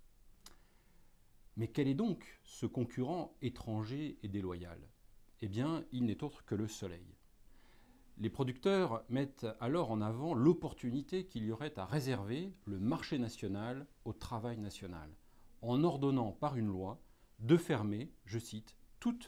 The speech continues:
fenêtre, lucarne, abat-jour, contrevent, volet, rideau, vasistas, œil de bœuf, store, en un mot, toute ouverture, trou, fente et fissure par lesquelles la lumière du soleil a coutume de pénétrer dans les maisons. » Fin de citation.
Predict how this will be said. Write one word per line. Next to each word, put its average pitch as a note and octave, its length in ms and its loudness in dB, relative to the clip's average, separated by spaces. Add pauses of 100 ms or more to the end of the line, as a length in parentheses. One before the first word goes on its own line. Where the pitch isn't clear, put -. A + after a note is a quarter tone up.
fenêtre, G#2+ 600 -4
lucarne, G#2 580 -2 (200)
abat-jour, D3+ 580 0
contrevent, C3 540 0
volet, A2+ 380 2
rideau, A2+ 400 0
vasistas, A#2+ 800 -2
œil B2+ 120 4
de C#3+ 140 4
bœuf, G#2 380 0 (320)
store, B2+ 500 2 (320)
en E3 160 8
un C#3 120 10
mot, B2 280 6 (420)
toute A3+ 360 0
ouverture, D3 760 0
trou, C#3 320 -6
fente A#2+ 460 -4
et G2 40 -4
fissure A#2 640 -4
par G#2 200 -2
lesquelles B2+ 340 -2
la F#2+ 80 0
lumière A#2+ 380 0
du G#2 80 -8
soleil G#2+ 480 -4 (340)
a G#2 100 -10
coutume C#3 600 -2
de G2 140 -4
pénétrer A#2+ 520 -2
dans G2+ 80 -4
les F#2 120 -4
maisons. » F#2 360 -4 (200)
Fin A2 120 -8
de G2+ 60 -8
citation. - 420 -16